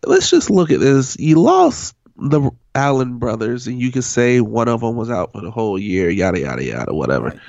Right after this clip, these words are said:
Speaker 1: You lost your two best receivers. You lost your best tight end in the form of Marcedes.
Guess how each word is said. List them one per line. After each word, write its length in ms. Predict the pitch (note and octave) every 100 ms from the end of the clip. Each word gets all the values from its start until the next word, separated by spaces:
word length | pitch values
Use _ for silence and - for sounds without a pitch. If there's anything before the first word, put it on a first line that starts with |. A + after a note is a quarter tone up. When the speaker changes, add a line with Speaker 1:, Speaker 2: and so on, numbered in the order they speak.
| - - _ _ _
Speaker 1:
You 160 | D3 D#3
lost 280 | D#3 D3 -
your 80 |
two 240 | C3 - C3+
best 300 | B2+ A2+ -
receivers. 640 | - - D2 B1 G#1+ - _ _ _ _ - - _ _ _ _ -
You 100 | C3+
lost 320 | C3 C3 -
your 100 | B2+
best 280 | B2 A2+ -
tight 240 | B2+ A2
end 340 | A2+ G#2+ F#2 -
in 220 | A#2+ G#2+
the 80 | G2
form 340 | - A2+ G#2+
of 100 | G#2 A2+
Marcedes. 720 | F#2+ G#2+ - D2+ C2+ C#2+